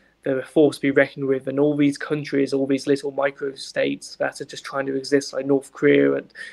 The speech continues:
Iran in general and all these others, they're trying to develop a nuke just so they can sustain themselves and no other force can ever influence them. Like, America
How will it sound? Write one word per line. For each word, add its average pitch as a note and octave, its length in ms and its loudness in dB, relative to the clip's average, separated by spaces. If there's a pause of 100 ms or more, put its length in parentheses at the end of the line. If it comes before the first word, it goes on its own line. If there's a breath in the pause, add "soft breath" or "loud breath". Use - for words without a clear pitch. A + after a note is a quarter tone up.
(120)
Iran C#3 340 6
in C3 100 -8
general C3+ 520 -2
and C3+ 100 -8
all C3+ 120 -4
these C#3 180 -4
others, C3+ 360 -4 (300 loud breath)
they're C#3+ 80 0
trying E3 220 0
to D3+ 80 6
develop C#3+ 400 4
a - 20 -12
nuke C#3 380 -2
just - 220 -6
so C#3+ 120 0
they C#3 160 0
can C#3 300 -6 (240 loud breath)
sustain D3 420 2
themselves C3 640 0
and C#3 100 -2
no C#3+ 200 8
other C3+ 180 2
force C#3 400 0
can C#3 260 -10
ever C#3 220 -2
influence C3+ 600 -10
them. B2+ 160 -12
Like, C3 160 -18
America C3+ 400 -4